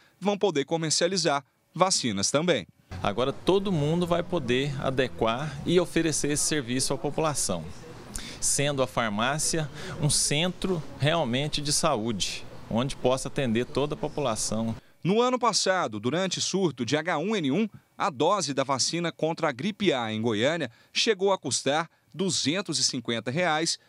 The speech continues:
Speaker 1: nas clínicas particulares. A demanda maior que a oferta fez com que o preço do produto aumentasse. A expectativa é que, com a nova resolução da agência, a concorrência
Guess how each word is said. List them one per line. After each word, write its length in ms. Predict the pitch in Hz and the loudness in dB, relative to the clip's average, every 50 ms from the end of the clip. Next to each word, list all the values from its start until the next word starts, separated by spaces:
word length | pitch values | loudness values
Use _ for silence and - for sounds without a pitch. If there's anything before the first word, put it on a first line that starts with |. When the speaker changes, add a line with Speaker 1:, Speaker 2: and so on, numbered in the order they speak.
| _ _ | _ _
Speaker 1:
nas 280 | - 185 185 156 - - | -2 0 0 0 0 -2
clínicas 440 | - 131 170 202 190 - - 120 | -2 -2 -2 -2 -2 -2 -2 -2
particulares. 800 | - - 127 113 - - - 113 113 120 127 127 123 123 - - - _ | -2 -4 -4 -6 -6 -4 -2 0 0 0 0 0 0 0 -2 -2 -4 _
A 160 | - - 131 147 | -2 -2 0 0
demanda 540 | 156 190 190 180 190 196 202 196 190 185 | 0 0 0 0 2 2 2 2 2 2
maior 480 | 180 185 185 185 170 165 165 180 185 170 | 4 4 2 2 2 2 2 4 2 2
que 120 | - - | 0 0
a 80 | 147 131 | 0 0
oferta 520 | 113 - - 123 135 156 151 - - 113 - _ _ | 0 0 0 0 0 0 -2 -4 -6 -8 -8 _ _
fez 260 | - - 208 214 190 | -6 -2 -2 0 0
com 160 | - 208 196 180 | 0 -2 -4 -2
que 120 | - 202 | -2 -2
o 80 | 190 170 | -2 -2
preço 360 | - 139 135 127 123 - 135 | 0 0 0 0 0 0 -2
do 120 | 151 165 | -2 0
produto 600 | - 208 202 151 123 208 247 254 - - 107 95 - - | 2 0 0 0 2 0 0 0 0 -2 -6 -10 -6 -4
aumentasse. 800 | - 175 190 202 202 175 - - 139 139 131 120 - - - - _ _ _ _ _ _ - - - - - | -2 -2 0 -2 -4 -2 0 0 0 2 0 0 -2 -4 -6 -8 _ _ _ _ _ _ -20 -20 -10 -4 -2
A 80 | 113 | 0
expectativa 800 | 123 - - 175 170 - - 165 131 - - 185 220 185 143 117 - - - | 0 0 0 -2 -2 -2 -2 -2 0 0 0 0 0 0 0 -4 -6 -6 -2
é 100 | - 147 | -2 -2
que, 140 | 165 - 190 | -2 -2 -4
com 220 | - - 202 220 226 | -2 2 2 4 4
a 80 | 208 | 2
nova 400 | 175 160 156 151 131 107 95 104 | 2 2 2 2 2 0 0 -2
resolução 680 | 98 127 135 139 175 185 170 139 - - - 170 202 196 | -2 -2 0 2 2 2 2 2 2 2 2 0 0 2
da 100 | 170 139 | 0 0
agência, 500 | 110 - 131 160 190 185 - - 120 - _ _ _ _ - | 0 0 0 0 0 0 -2 -2 -4 -6 _ _ _ _ -4
a 100 | 113 - | -4 0
concorrência 800 | - 160 190 202 208 180 120 120 151 196 214 - - 123 - | 0 0 2 4 2 2 2 2 0 0 0 0 0 -2 -4